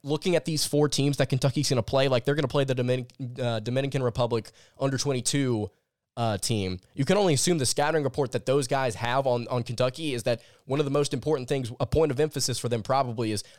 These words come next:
make sure that you do not allow Oscar Tshiebwe to get any solid positioning in the paint. And I can only assume that they're gonna prevent that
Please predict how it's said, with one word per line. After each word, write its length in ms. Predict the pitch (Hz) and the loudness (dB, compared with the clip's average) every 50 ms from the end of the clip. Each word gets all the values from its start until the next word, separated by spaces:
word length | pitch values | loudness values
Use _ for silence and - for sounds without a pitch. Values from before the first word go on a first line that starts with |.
| _ | _
make 300 | - 110 117 127 143 - | -6 -2 -2 -2 -2 -2
sure 460 | - - - 151 139 127 123 117 110 - _ _ _ | -4 -2 0 0 2 2 2 0 -2 -4 _ _ _
that 200 | - 123 113 - | -6 -6 -4 -4
you 100 | - 127 | -4 -6
do 200 | 110 95 117 123 | -4 -4 -4 -2
not 220 | 139 147 143 147 143 | -2 -2 0 0 0
allow 320 | 139 127 127 123 120 120 | 0 0 0 2 2 2
Oscar 240 | 120 117 - - 131 | 2 0 0 -2 -4
Tshiebwe 400 | - - 131 123 110 117 113 110 | -4 -2 -2 -4 -2 -2 -2 -4
to 40 | 110 | -2
get 180 | 104 113 107 - | -4 -6 -4 -4
any 200 | 120 120 131 123 | -4 -4 -4 -2
solid 320 | - - 127 117 117 110 | 0 2 2 2 2 0
positioning 600 | - 110 107 110 107 - - 120 110 107 107 104 - _ _ _ _ - | 0 -2 -2 -2 -2 -2 -2 -2 -4 -4 -6 -8 -10 _ _ _ _ -8
in 80 | - 143 | -8 -8
the 80 | 135 - | -4 -2
paint. 320 | - 185 202 139 107 - _ _ _ _ _ _ _ _ _ _ _ _ - | 0 0 0 0 -2 -4 _ _ _ _ _ _ _ _ _ _ _ _ -4
And 120 | 135 127 | -2 0
I 80 | 120 123 | 2 2
can 140 | - 151 170 | 2 4 4
only 180 | 180 170 160 | 4 2 2
assume 320 | 139 123 - 214 214 196 170 | 0 2 4 4 4 4 4
that 120 | 160 147 | 2 2
they're 120 | 160 147 | 2 2
gonna 280 | 139 151 139 131 123 113 - - - _ _ _ | 2 2 2 2 0 0 -2 -6 -16 _ _ _
prevent 500 | - - 151 113 104 160 220 262 208 - | -4 -2 -2 0 2 2 2 2 2 0
that 360 | - 139 120 113 113 113 - | -2 0 0 0 0 -2 -4